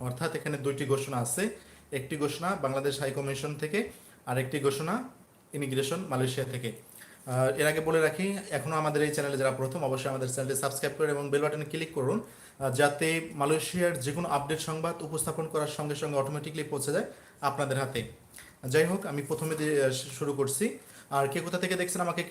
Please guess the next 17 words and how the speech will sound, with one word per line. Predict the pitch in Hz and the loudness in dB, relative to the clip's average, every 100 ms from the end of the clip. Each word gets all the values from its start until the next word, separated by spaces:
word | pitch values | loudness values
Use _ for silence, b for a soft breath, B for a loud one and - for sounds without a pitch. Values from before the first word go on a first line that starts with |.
| - | -2
টেক্সট | 165 165 | 0 0
করে | 165 156 | 0 2
জানাতে | 156 156 156 | 2 2 0
পারেন | 165 220 | 2 2
এবং | 143 139 139 | 2 2 2
আমাকে | 143 139 131 143 | 0 0 2 2
এখানে | 139 139 | 2 -2
কমেন্টস | 123 143 135 | -2 -2 -2
করতে | - 127 | -4 -2
পারেন। | 135 139 | 0 0
আপনাদের | 135 135 131 | 0 -2 -2
কমেন্টসেরও | 139 135 131 139 | -2 -2 -2 -2
কিছু | 135 127 135 | -2 -2 -2
উত্তর | 139 | -2
দেওয়ার | 131 127 | 0 0
চেষ্টা | 123 127 139 | 0 -2 -2
করব। | 127 135 220 | -2 0 -2